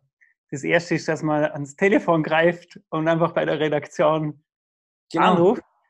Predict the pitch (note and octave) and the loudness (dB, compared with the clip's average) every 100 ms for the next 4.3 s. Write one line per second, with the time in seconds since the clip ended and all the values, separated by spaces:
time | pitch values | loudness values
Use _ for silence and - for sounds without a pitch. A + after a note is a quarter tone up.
0 | - - D#3 F#3 F3+ - A#3+ - A3 - | -20 -6 2 4 4 4 4 2 0 0
1 | - F#3 F#3 F3+ E3+ G#3+ C#4 F3 C3+ C#3+ | 0 2 2 2 2 2 2 0 -2 -4
2 | C#3 C3+ D3 C#3+ D3 E3 G#3 - D#3+ D3+ | -2 -2 -2 -6 -4 -4 -4 -4 -4 -4
3 | F#3+ - C#3+ - F#3+ G3+ D#3 D#3 G3 C3 | -6 -8 -12 -2 -2 -2 -4 -4 -4 -8
4 | B2+ - C3 | -10 -10 -14